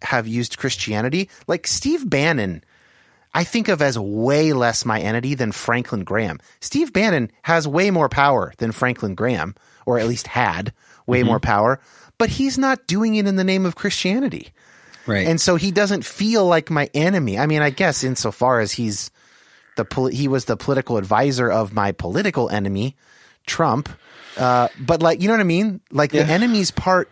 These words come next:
Speaker 1: is stronger because they're using Jesus's name. And that's something that I think is kind of unendingly interesting and worth, I don't know, sitting with a little bit.
Speaker 2: Yeah, I've thought about that a bit. I,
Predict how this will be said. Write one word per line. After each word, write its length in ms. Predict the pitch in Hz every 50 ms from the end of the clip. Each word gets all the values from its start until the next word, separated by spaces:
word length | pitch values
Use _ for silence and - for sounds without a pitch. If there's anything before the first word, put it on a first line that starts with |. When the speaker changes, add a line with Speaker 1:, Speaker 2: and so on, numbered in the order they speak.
| _
Speaker 1:
is 180 | - 151 147 131
stronger 1160 | - - - - - 120 139 160 185 214 240 247 262 262 262 247 214 156 127 98 85 69 - - _ _ _ _ _ -
because 960 | 127 123 151 151 - - - - - 175 185 180 151 123 101 90 - - - - _ _ _ -
they're 160 | 127 131 127
using 460 | 117 117 120 120 117 - 117 107 95
Jesus's 580 | - 107 107 101 104 92 - - 85 82 - 90
name. 260 | 92 - - - - _ _ _ _ _ _ _ _ _ _ _
And 160 | - 117 113 107
that's 240 | 135 147 165 -
something 280 | - - 151 - 143 123
that 140 | 110 113 107
I 100 | 104 98
think 320 | - - 120 107 - - _ _ _
is 140 | 117 104 -
kind 200 | - - 123 110
of 80 | 95 - -
unendingly 600 | - 127 131 - - 123 120 110 113 107 101 95 -
interesting 640 | - 113 120 - 107 98 - - - 90 87 87 95 - _ _ _ _ _ _ _ _ _ _
and 220 | 120 117 110 107 101
worth, 480 | 117 120 143 160 147 - - - - _
I 60 | 113
don't 120 | 139 135 92
know, 180 | 80 85 95 -
sitting 300 | - - - 120 131 120
with 160 | 90 78 - -
a 40 |
little 160 | 85 80 71 71
bit. 180 | - 80 - - _ _ _ _ _ _ _ _ _ _ _ _ _ _ _
Speaker 2:
Yeah, 500 | 131 117 123 127 117 101 95 87 65 - _ _ _ _ _ _ _ _ _ _ _ _ _
I've 220 | 104 104 104 -
thought 200 | - 107 101 98
about 200 | 92 92 90 85
that 140 | 95 90 82
a 20 | 87
bit. 300 | 82 95 101 107 - - - - _ _ _ _ _ _ _ _ _ _ - _
I, 480 | - 92 90 90 90 87 90 90 78